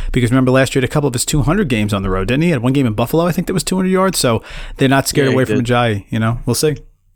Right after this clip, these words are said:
Speaker 2: Yeah, I mean, you're gonna draw him out in season leagues, season leagues and your regular season leagues, but he's gonna be, uh, very high owned in D F S as well.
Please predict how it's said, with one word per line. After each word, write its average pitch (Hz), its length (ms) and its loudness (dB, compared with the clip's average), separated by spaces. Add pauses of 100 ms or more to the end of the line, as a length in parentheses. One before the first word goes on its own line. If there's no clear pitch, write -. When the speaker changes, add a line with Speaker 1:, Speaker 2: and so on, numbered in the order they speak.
(120)
Speaker 2:
Yeah, 127 160 2
I 113 60 0
mean, 113 160 0
you're 120 100 0
gonna 120 160 0
draw 117 140 2
him 113 80 2
out 110 80 2
in 98 80 -8
season 110 300 0
leagues, 110 340 -2
season 110 400 0
leagues 107 260 0
and 104 100 2
your 101 140 4
regular 101 500 0 (200)
season 98 400 0
leagues, 101 220 2
but - 120 -2
he's 110 240 2
gonna 104 220 2
be, 101 360 2
uh, 95 340 2 (340)
very 131 200 4
high 113 240 2
owned 107 220 2
in 95 100 0
D 98 140 2
F 95 160 0
S 98 160 0
as 101 100 -6
well. 95 320 -2